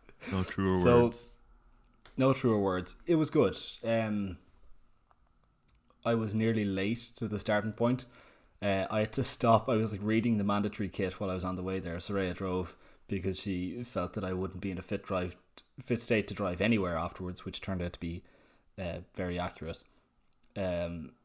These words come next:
Speaker 2: I was checking the mandatory kit, and they're like, "If you don't have this, you're not racing, like, full stop." It included, like, your first aid kit, like, your emergency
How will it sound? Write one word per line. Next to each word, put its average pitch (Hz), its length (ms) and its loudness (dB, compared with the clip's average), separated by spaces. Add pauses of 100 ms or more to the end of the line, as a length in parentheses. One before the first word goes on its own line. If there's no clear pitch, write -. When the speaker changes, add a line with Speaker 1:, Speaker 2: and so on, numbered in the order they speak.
(560)
Speaker 2:
I 104 100 -2
was 95 140 -4
checking 101 380 0
the 95 60 0
mandatory 95 460 -2
kit, 92 280 -2
and 92 100 -6
they're 85 120 -4
like, 82 160 -8
"If 90 80 -8
you 95 60 -8
don't 104 240 0
have 92 200 -2
this, 82 240 -8 (300)
you're 110 100 2
not 98 160 2
racing, 82 320 -6
like, 85 140 -10
full - 180 -4
stop." - 400 -6 (960)
It 101 200 -2
included, 95 440 -2
like, 87 220 -8
your 82 80 -10
first - 320 -10
aid 110 240 -2
kit, 98 400 -2
like, 85 180 -6
your 90 100 -8
emergency 92 920 -4